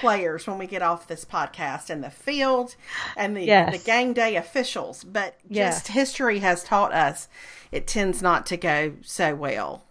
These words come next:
Speaker 1: It's at
Speaker 2: No.
Speaker 1: least, if, if nothing else, as far as our mental health is concerned. It's a
Speaker 2: That's
Speaker 1: difficult
Speaker 2: exactly right.
Speaker 1: It's,
Speaker 2: That's
Speaker 1: it's
Speaker 2: exactly
Speaker 1: tough.
Speaker 2: right. So
Speaker 1: Well, we play Georgia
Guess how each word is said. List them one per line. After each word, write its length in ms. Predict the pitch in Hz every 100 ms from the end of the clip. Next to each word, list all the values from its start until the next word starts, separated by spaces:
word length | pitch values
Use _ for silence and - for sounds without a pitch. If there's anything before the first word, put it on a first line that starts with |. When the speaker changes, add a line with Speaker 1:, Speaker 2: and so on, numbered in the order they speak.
| -
Speaker 1:
It's 180 | 196 190
at 120 | 196
Speaker 2:
No. 80 | 175
Speaker 1:
least, 260 | 269 - -
if, 180 | - 202
if 200 | - 208
nothing 340 | 247 262 277 233
else, 200 | 196 -
as 100 | -
far 220 | 196 175
as 100 | 175
our 100 | 165
mental 280 | 170 165 156
health 300 | 156 147 -
is 140 | -
concerned. 500 | - 104 - - - -
It's 160 | 170
a 40 | 151
Speaker 2:
That's 180 | 190
Speaker 1:
difficult 80 | 196
Speaker 2:
exactly 380 | 160 160 156 -
right. 340 | - - - - -
Speaker 1:
It's, 120 | -
Speaker 2:
That's 120 | -
Speaker 1:
it's 0 |
Speaker 2:
exactly 380 | 185 165 156 -
Speaker 1:
tough. 140 | 156 -
Speaker 2:
right. 200 | - - - - -
So 180 | - 208
Speaker 1:
Well, 300 | 175 202 185
we 140 | 220
play 200 | 302 294
Georgia 640 | 269 254 214 196 175 185